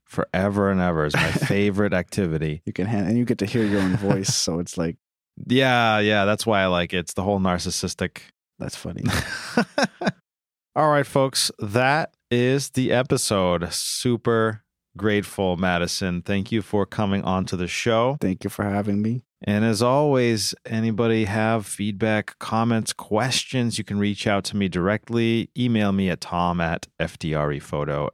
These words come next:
Speaker 1: dot com. You can find me on Instagram at Tom Vargaletis.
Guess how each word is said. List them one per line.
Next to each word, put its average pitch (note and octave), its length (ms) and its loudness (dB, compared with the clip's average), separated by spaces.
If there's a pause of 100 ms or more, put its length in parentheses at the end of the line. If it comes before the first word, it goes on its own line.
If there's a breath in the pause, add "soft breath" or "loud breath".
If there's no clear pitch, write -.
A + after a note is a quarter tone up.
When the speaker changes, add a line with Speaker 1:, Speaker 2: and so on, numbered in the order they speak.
Speaker 1:
dot - 280 -8
com. B2 380 0
You B2+ 60 -4 (260)
can A2+ 100 -2
find A#2+ 240 0
me A2+ 80 2
on G2+ 120 0
Instagram B2+ 680 0 (460)
at A#2 400 0 (340)
Tom G#2 460 0
Vargaletis. G2+ 1040 0